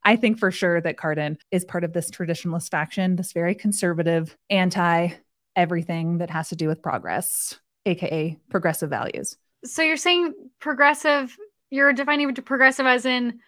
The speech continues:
Speaker 2: Mormon historians are just sharing factual data, and that's progressive?
Speaker 1: They call it the progressive historians too.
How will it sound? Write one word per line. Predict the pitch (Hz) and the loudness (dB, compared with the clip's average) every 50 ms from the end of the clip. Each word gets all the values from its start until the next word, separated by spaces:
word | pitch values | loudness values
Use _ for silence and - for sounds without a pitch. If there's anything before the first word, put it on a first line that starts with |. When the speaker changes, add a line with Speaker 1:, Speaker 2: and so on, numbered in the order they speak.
| _ _ _ - | _ _ _ 0
Speaker 2:
Mormon | 247 262 277 294 294 | 2 4 4 4 2
historians | 285 269 - - 277 269 269 262 247 | 0 -2 -2 0 2 2 2 2 2
are | 254 254 240 | 2 0 0
just | - 254 247 240 - - | 0 0 -2 -2 -4 -8
sharing | - - 254 247 240 240 240 | -8 -4 -2 -2 -2 -2 -2
factual | 233 - 233 233 233 - - 240 226 | -2 0 0 0 0 -2 -4 -4 -4
data, | 220 233 226 226 233 247 262 285 277 - _ _ _ _ _ _ _ _ _ _ _ _ - | -2 0 0 2 2 2 2 0 -2 -6 _ _ _ _ _ _ _ _ _ _ _ _ -4
and | 240 240 | 0 0
that's | 247 247 240 - | 2 0 0 -2
progressive? | - 262 233 233 226 220 220 - 247 254 254 254 _ _ _ _ _ _ _ _ _ _ _ _ _ _ _ _ _ - | -6 -4 -2 0 0 0 -2 -4 -4 -4 -6 -8 _ _ _ _ _ _ _ _ _ _ _ _ _ _ _ _ _ -2
Speaker 1:
They | 220 226 226 233 240 | 4 6 6 6 6
call | 233 - 262 269 277 | 4 2 2 4 4
it | 277 262 - 214 | 4 4 4 4
the | 226 214 | 2 2
progressive | 226 233 208 208 196 202 - 196 185 | 2 2 2 4 2 2 2 -2 -2
historians | - 190 - - 180 170 165 165 160 160 156 156 156 - | -2 -4 -2 0 2 2 2 2 0 0 -2 -2 -4 -4
too. | - - 160 156 135 135 139 | -2 -2 0 0 0 -2 -4